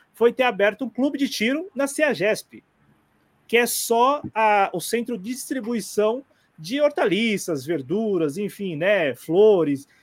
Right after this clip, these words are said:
frutas. Você imagina só o grau de alucinação, e aí o espectador que não é de São Paulo, o cara presidiu isso, a, essa,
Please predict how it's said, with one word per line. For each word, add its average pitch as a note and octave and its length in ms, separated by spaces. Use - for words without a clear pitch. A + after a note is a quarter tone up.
frutas. G3+ 840
Você D#4+ 120
imagina B3+ 420
só G3 400
o D#3 40
grau G#3 260
de F3+ 100
alucinação, G3 720
e D#3 80
aí F#3+ 300
o E3+ 240
espectador F3+ 480
que F3 100
não E3+ 60
é E3 60
de - 60
São D#3 140
Paulo, F#3+ 280
o F#3 100
cara A#3+ 480
presidiu F#3 480
isso, A#3 320
a, D#3+ 160
essa, E3+ 220